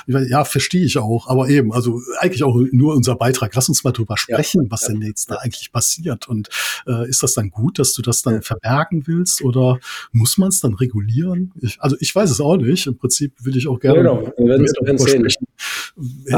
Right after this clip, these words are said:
Speaker 1: dabei
Speaker 2: Aber
Speaker 1: helfen, dass man drüber spricht oder es auch dann
Speaker 2: Ja.
Speaker 1: die Möglichkeit hat, zumindest,
Speaker 2: Ja.
Speaker 1: äh, das zu, zu, äh, darzustellen
Speaker 2: Ja.
Speaker 1: oder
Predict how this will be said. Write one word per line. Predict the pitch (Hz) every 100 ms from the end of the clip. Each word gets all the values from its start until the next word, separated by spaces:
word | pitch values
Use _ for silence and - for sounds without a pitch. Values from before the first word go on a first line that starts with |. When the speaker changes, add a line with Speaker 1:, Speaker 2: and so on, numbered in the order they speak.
| 113
Speaker 1:
dabei | 120 117
Speaker 2:
Aber | 120
Speaker 1:
helfen, | 135 156 - 113 101
dass | 131 -
man | 123 113 107
drüber | 107 123 127
spricht | - 135 127
oder | 117 113
es | 113
auch | -
dann | - 110
Speaker 2:
Ja. |
Speaker 1:
die | 107
Möglichkeit | 104 - - 113 107
hat, | 104
zumindest, | 113 101 101 - -
Speaker 2:
Ja. | 131
Speaker 1:
äh, | 101 101 110
das | 107 -
zu, | - 104
zu, | 95 - 101 104
äh, | 101 95 110 _
darzustellen | 104 127 - - 107 98 95
Speaker 2:
Ja. | 98
Speaker 1:
oder | 98